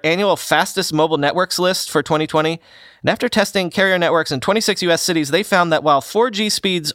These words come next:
are up overall nationwide, five G is continuing not to live up to the hype. In fact, get this, they say that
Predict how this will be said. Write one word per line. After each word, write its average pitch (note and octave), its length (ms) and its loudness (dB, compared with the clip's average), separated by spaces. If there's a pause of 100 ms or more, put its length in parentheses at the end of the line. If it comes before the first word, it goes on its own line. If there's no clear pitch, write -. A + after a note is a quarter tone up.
are A3+ 300 4
up G3 400 0
overall F3 880 2
nationwide, C#3+ 800 2 (540)
five A3 400 0
G F3+ 340 -2
is F3+ 160 -2
continuing F3 720 0
not B3 520 0 (100)
to E3 140 0
live C#3+ 200 2
up B2 200 0
to C#3+ 100 -2
the A#2 120 0
hype. D3 340 -2 (240)
In C#3 160 -2
fact, D#3 340 0
get E3 180 0
this, G#3+ 380 0 (400)
they E3 100 -2
say F#3 220 -2
that E3 240 0